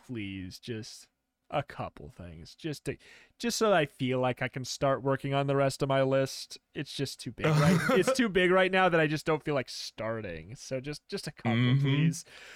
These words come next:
Speaker 1: Uh, the king
Speaker 2: Uh, the
Speaker 1: shakes
Speaker 2: relatable king.
Speaker 1: Yes, the relatable ki-, oh, we love a relatable king. Uh, <laughs> the king shakes his horned head sadly.
Speaker 2: Your Majesty, what'll happen to us if we can't do it?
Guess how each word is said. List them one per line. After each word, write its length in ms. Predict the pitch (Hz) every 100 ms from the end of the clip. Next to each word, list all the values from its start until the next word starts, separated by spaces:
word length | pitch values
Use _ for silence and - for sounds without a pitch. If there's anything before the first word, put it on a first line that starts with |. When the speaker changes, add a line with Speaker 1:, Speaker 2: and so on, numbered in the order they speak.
| 185 156
Speaker 1:
Uh, 180 | 190 220
the 140 | 226
king 260 | 262 277 269
Speaker 2:
Uh, 40 |
the 40 | 131
Speaker 1:
shakes 300 | 151 156 143
Speaker 2:
relatable 640 | 143 139 156 165 156 147
king. 120 | 196
Speaker 1:
Yes, 340 | 196 156 107 120 - _ -
the 60 |
relatable 540 | 208 214 220 202 202 190
ki-, 80 | -
oh, 140 | 247 - _ -
we 100 | 226
love 220 | 254 220
a 40 |
relatable 600 | 196 175 165 156 147 139
king. 380 | - 143 120 120 - - - - _
Uh, 360 | - 151 147 143
<laughs> 800 | 165 - 220 330 - 415 - 269 240
the 80 | 233
king 320 | - 285 294
shakes 400 | 262 - 269 247
his 160 | 240 208
horned 340 | 202 233 240
head 280 | 220 226 202
sadly. 720 | 202 196 202 190 160 135 110 - _ _ _ _ _ _ _ _ _ _ _ _ _ _ -
Speaker 2:
Your 420 | 131 143 156 139 -
Majesty, 680 | 131 147 156 170 - 226 247 - - - - - 123 - _ _ _ _ _ _ _ _ _ _
what'll 400 | - 107 175 202
happen 360 | 202 233 254 262
to 220 | 277 269
us 160 | 269 269
if 160 | 269
we 80 | 277
can't 340 | 262 277 277 269
do 200 | 277 302
it? 180 | 339